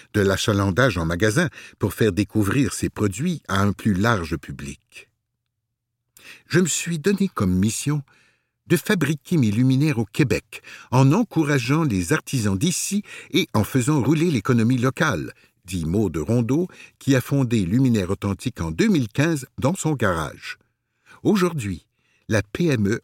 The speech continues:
emploie une cinquantaine d'employés. Pour Céramique Décor,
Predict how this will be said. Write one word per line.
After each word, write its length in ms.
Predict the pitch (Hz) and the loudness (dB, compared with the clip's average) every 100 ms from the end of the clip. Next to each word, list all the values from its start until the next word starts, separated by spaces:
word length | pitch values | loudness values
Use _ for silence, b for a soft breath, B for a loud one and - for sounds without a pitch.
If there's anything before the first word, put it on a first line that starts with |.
| - | -4
emploie 400 | 101 - 117 - - | -6 -4 -4 -4 -8
une 160 | 82 | -10
cinquantaine 720 | - - 196 127 117 127 135 - - | -6 -4 -2 -2 -2 -2 -2 -4 -4
d'employés. 640 | 101 - 87 76 64 - _ _ _ _ _ _ _ _ _ _ B B | -4 -2 -6 -6 -10 -20 _ _ _ _ _ _ _ _ _ _ B B
Pour 240 | - 92 - | -2 -2 -2
Céramique 760 | - 98 85 90 98 - - | -2 -2 0 0 -2 -4 -10
Décor, 640 | 71 101 156 190 147 - | -6 -4 -2 -4 -6 -12